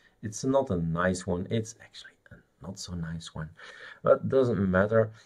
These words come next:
uh, because in I three you want to go to the desktop. Um, you can auto log in through light D M, and then it's okay. Um, what else?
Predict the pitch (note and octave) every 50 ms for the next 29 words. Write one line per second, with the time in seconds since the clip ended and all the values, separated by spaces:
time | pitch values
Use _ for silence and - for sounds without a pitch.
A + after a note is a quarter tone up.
0 | _ _ _ _ - F#2 F#2+ G2 - - G2+ G#2 G#2+ G#2+ G#2+ G#2 G2 G2 - -
1 | - - G2 F#2 - - - F2+ F2 E2+ E2+ - - A2+ A#2+ C3 C#3+ C3 - -
2 | _ _ _ _ _ - _ - G#2 G2+ G2+ G2+ G2+ - F2+ F#2 F#2+ F#2 F2+ F2+
3 | - E2 - F2+ E2+ E2 E2 E2 - - E2+ D#2+ D2+ D#2 - - - - - _
4 | - F#2 E2 E2+ D#2+ D2+ G2 G2+ G2 - - - - - _ _ - - - -
5 | - D2+ D2 C#2 D2 - - - - D2+ D2 C2+ - - _ _ _ _ _ -
6 | A2+ A2+ G2 G2+ F2+ E2+ E2 D#2 D#2 D#2 D2+ D#2+ - - _ _ _ _ _ _
7 | _ _ _ - - - - G#2 F#2+ F2 E2+ - - - D#2+ D2+ D2+ D2+ - -
8 | D2 D2 D2 C#2+ D2 F2+ - _ _ _ _ _ - - D2 D#2+ G2 A#2 C3+ C#3+
9 | C#3+ - E3 E3 - F3+ E3+ A2+ - - - _ _ _ _ _ _ _ _ _
10 | _ _ _ _ _ _ _ _ _ _ _ - - - - - - - - -
11 | - - - - - - - - - _ - D3 D3+ D3 D3+ D#3 D3+ - - -
12 | _ _ _ _ _ _ _ _ _ _ _ _ _ _ _ _ _ _ _ -
13 | D3 C#3+ D#3 D3+ C#3 A2+ - - - - - -